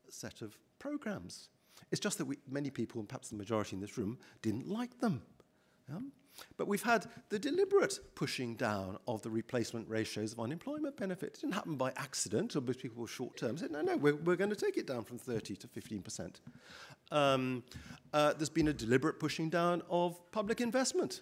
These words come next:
Again, it didn't, there's a bit of volatility recently, but the trend is, is very clear, and that's, that was a long, long-term program. Uh, and, uh, Brexit. Hmm? Uh, that wasn't a quick fix for anything. That was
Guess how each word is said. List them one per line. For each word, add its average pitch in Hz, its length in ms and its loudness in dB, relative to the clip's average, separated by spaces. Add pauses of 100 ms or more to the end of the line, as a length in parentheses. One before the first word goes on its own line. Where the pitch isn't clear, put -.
Again, 320 180 -2
it 294 80 -2
didn't, 330 320 0
there's 170 160 -6
a 202 40 -10
bit 269 300 -8
of 185 60 -8
volatility 196 600 4
recently, 147 580 -2
but 143 280 2 (300)
the 101 80 -10
trend 151 340 2
is, 147 300 0 (280)
is 147 140 2
very 156 200 4
clear, 196 440 2
and 92 140 -8
that's, - 280 -10 (140)
that 113 140 -8
was 196 180 -8
a 180 40 -6 (140)
long, 113 280 -8 (140)
long-term 101 800 -8 (320)
program. 294 500 -4 (1160)
Uh, 165 200 -2 (420)
and, 185 640 4 (260)
uh, 185 140 4
Brexit. 285 540 -4 (640)
Hmm? 269 120 -10 (840)
Uh, 98 680 -6
that 190 100 -4
wasn't 208 260 0
a - 40 -6
quick - 260 -8
fix - 280 -4
for 104 120 -2
anything. 113 340 -2
That 202 160 -12
was - 200 -14